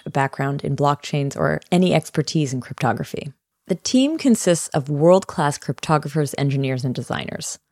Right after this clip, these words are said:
And as a quick side note, I've also been working on a special project with Aleo that you will he-, be hearing more about later this fall.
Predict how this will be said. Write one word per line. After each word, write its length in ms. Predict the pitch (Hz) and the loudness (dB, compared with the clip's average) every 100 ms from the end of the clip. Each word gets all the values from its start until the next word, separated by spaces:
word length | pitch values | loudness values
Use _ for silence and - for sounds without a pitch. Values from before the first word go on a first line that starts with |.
| _ _ _ _ - | _ _ _ _ 0
And 300 | 202 240 247 | 4 4 4
as 160 | - 160 | 2 0
a 60 | |
quick 200 | - 233 | 0 -2
side 320 | - 156 151 | 2 4 4
note, 300 | 143 135 139 - | 2 0 -2 2
I've 200 | 165 185 | 4 6
also 240 | 151 127 147 | 4 2 -2
been 200 | 143 139 | -2 0
working 360 | 139 - 135 | 0 0 -2
on 120 | - | -2
a 40 | 139 | -4
special 380 | - 180 - 165 | 0 0 0 -2
project 420 | - 143 - 139 | -2 -2 -2 -4
with 140 | 139 | -2
Aleo 540 | - 135 131 - - - - - - | 2 2 2 0 -4 -8 -16 -12 -4
that 120 | - | 2
you 80 | 160 | 6
will 140 | 160 | 6
he-, 180 | - 165 | 2 -4
be 120 | 151 | -4
hearing 360 | - 208 240 208 | 2 4 6 6
more 200 | 175 170 | 6 4
about 340 | 147 135 139 | 4 2 4
later 260 | 139 139 131 | 2 2 0
this 200 | 131 - | -4 -4
fall. 300 | - - | -6 -6